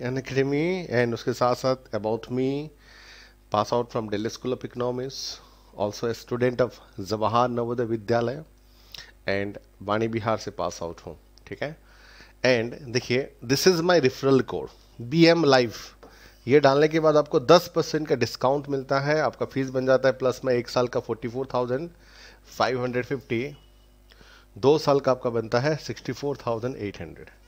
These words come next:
क्लियर है पॉइंट? और मैं आइकनिक सब्सक्रिप्शन में, एक अलग सब्सक्रिप्शन आइकनिक में आपको जो है स्पेशल मेंटर मिलता है। स्पेशल मेंटर, स्पेशल मेंटर का मतलब है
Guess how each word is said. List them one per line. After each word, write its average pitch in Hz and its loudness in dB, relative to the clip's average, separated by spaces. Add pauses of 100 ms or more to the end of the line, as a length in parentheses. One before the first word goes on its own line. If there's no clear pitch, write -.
क्लियर 110 0
है 117 -2
पॉइंट? 147 -8 (580)
और 117 0
मैं 110 -4
आइकनिक 135 0
सब्सक्रिप्शन - -6
में, 120 -6 (1200)
एक 110 -2
अलग 139 4
सब्सक्रिप्शन 143 -2
आइकनिक 135 0
में 143 -2
आपको 139 -2
जो 131 -4
है 135 -2
स्पेशल 135 -4
मेंटर 113 -2
मिलता 82 -12
है। 76 -16 (880)
स्पेशल 139 -4
मेंटर, 107 -4 (1000)
स्पेशल 131 -2
मेंटर 143 -2
का 143 -2
मतलब 131 -2
है 135 2